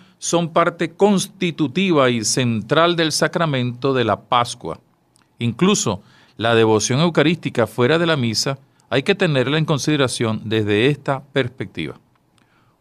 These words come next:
Junto a este problema hay que recordar las repercusiones de una separación, entre comillas, clásica entre sacramento y sacrificio,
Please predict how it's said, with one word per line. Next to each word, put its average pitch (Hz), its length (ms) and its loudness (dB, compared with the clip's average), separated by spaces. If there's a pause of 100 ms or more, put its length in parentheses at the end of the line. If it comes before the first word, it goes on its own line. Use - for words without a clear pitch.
Junto 110 220 -2
a 127 40 4
este 135 140 -2
problema 143 500 2
hay 113 120 -2
que 139 120 -2
recordar 123 640 0
las 113 160 -2
repercusiones 123 960 -4 (440)
de 135 140 2
una 175 180 4
separación, 156 640 2
entre 113 220 -4
comillas, 131 400 0
clásica 139 600 -2
entre 107 220 -6
sacramento 104 640 -4
y 113 40 -6
sacrificio, 92 720 -10